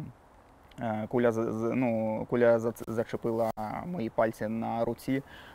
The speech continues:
Е, вс-, вся моя перчатка, е, ну, е, була в крові.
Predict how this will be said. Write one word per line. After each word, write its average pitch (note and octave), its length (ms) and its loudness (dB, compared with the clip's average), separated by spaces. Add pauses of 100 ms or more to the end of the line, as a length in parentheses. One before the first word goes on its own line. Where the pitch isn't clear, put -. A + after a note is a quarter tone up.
(100)
Е, - 40 -6
вс-, G#2+ 960 -2
вся A2+ 160 0
моя A2 200 -2
перчатка, - 500 0
е, G#2+ 920 -2
ну, A2 460 0
е, G#2+ 340 0
була A2+ 240 2
в - 60 -4
крові. - 160 0